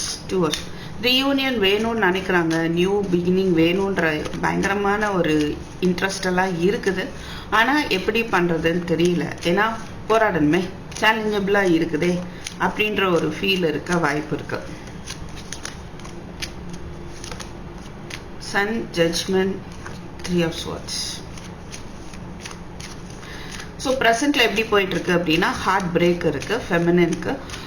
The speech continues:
ஒவ்வொரு ஹார்ட் பிரேக் இருக்க வாய்ப்பு இருக்கு. உம், because இதுல வந்து எனக்கு சரியானது நடக்கணும், ஆஹ், அது எப்படி வந்து ஒரு, உம், ஏஞ்சல்ஸ் வந்து எனக்கு சரியான ஒரு தீர்வு கொடுக்கணும்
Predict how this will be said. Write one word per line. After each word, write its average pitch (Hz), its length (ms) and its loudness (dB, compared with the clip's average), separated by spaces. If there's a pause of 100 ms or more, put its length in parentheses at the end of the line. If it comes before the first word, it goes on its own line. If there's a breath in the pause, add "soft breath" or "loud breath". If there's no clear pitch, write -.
(160 loud breath)
ஒவ்வொரு 226 320 6
ஹார்ட் 190 360 2
பிரேக் 180 260 2
இருக்க 156 300 2
வாய்ப்பு 151 380 0
இருக்கு. 180 320 -2 (500)
உம், 196 640 0
because 208 280 2 (180)
இதுல 220 180 0
வந்து 226 320 2
எனக்கு 180 500 2
சரியானது 214 720 2
நடக்கணும், 170 500 2 (680 loud breath)
ஆஹ், 175 340 4
அது 196 320 4
எப்படி 214 380 2
வந்து 175 460 4
ஒரு, 151 380 2 (400)
உம், 151 460 0 (720 loud breath)
ஏஞ்சல்ஸ் 226 440 2
வந்து 190 260 0
எனக்கு 175 320 2
சரியான 175 480 2
ஒரு 165 280 2
தீர்வு 190 400 2
கொடுக்கணும் 170 440 4